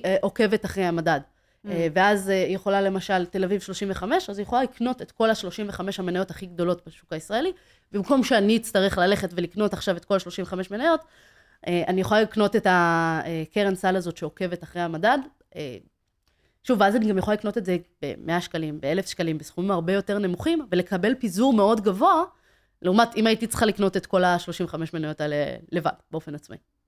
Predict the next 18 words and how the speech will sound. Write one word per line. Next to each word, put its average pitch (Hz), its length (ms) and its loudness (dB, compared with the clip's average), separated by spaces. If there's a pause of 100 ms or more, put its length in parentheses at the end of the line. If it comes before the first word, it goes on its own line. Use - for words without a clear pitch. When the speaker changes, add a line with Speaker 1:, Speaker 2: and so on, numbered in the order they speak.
(720)
Speaker 2:
מדהים. 180 420 -6 (680)
אה, 180 160 -2 (100)
וואי, 208 200 4
נתנו 202 340 2
פה 185 200 2 (140)
מבוא 185 380 0
באמת 190 300 -4
ממש 175 360 -4
מעניין. 190 460 2 (360)
אה, 185 180 2
בואי 208 160 4
נדבר 226 300 4
גם 208 120 2
קצת 202 260 0
יותר 190 160 -2
על, 185 320 4
אה, 170 160 2
אסטרטגיות, 170 800 -4